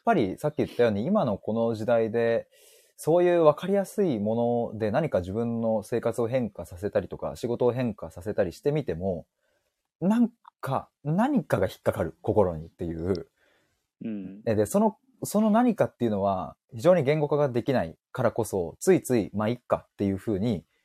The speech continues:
Speaker 1: えー、パタンと扉を閉じて、えっと、隅っこの方に追いやってっちゃったりすると思うんですけど、でも、
Speaker 2: うんうんうん。
Speaker 1: その隅っこの方に、そいつを追いやっちゃうと、気づかぬうちに、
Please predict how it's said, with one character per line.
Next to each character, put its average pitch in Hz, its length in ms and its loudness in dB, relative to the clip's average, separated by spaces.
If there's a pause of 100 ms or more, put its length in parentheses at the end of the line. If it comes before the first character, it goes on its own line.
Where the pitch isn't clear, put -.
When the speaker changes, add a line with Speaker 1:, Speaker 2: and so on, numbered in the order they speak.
(120)
Speaker 1:
え 98 120 -6
ー、 82 40 -8
パ 104 120 -4
タ 135 100 6
ン 113 60 0
と - 100 -10
扉 98 320 2
を - 20 2
閉 95 160 0
じ 78 120 -8
て、 98 360 2
え 90 80 -8
っ 82 40 -10
と、 - 100 -12
隅 107 180 -2
っ - 40 -6
こ 87 120 -4
の 85 80 -6
方 113 160 4
に 85 100 -4
追 95 160 -2
い - 40 2
や 98 80 2
っ - 100 -14
て - 80 -8
っ - 20 -16 (220)
ち - 60 -14
ゃ - 20 -8
っ - 120 -12
た 156 80 2
り 131 80 2
す - 120 -8
る 98 180 0
と - 160 -8
思 90 160 -6
う 85 40 -6
ん - 20 -8
で 78 60 -10
す - 100 -18
け 76 100 -12
ど、 92 260 -4 (580)
で 165 120 2
も、 165 80 2
Speaker 2:
う - 40 2
ん - 20 -4
う 98 40 -8
ん - 60 -10
う - 20 -8
ん。 196 40 -8
Speaker 1:
そ 156 120 0
の 190 120 2
隅 220 280 0
っ 185 120 -6
こ 123 140 0
の 110 100 2
方 113 320 2
に、 90 320 -6 (280)
そ 143 200 0
い 139 60 -2
つ 147 160 -2
を 120 120 4
追 135 100 4
い 151 40 2
や 160 80 4
っ 156 100 -8
ち - 100 -4
ゃ 85 40 0
う 80 180 -12
と、 95 320 -2 (140)
気 139 100 -8
づ 156 120 0
か 190 160 -2
ぬ 143 100 0
う 95 60 -2
ち - 140 -8
に、 95 260 -4